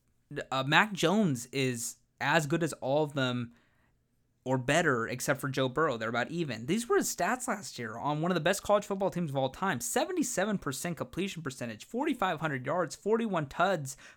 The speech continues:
four picks. I love it, okay? Now, why I wanted Justin Fields is I think the N F L is moving towards that,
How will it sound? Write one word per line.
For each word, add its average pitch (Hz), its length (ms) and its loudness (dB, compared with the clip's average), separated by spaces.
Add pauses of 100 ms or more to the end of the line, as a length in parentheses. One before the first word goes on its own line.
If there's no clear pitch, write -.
four 165 260 -2
picks. - 540 -4 (840)
I 143 80 6
love 151 280 6
it, - 120 -2 (360)
okay? 131 360 -4 (320)
Now, 135 400 4 (440)
why 139 320 6
I 147 40 6
wanted 147 280 0
Justin 139 280 0
Fields 160 440 0
is 139 160 -2
I 127 120 2
think 127 240 -4
the 123 160 -4
N 123 120 -2
F 127 160 -6
L 127 280 0
is 120 180 -6
moving 139 560 2
towards 135 680 0
that, 123 320 -2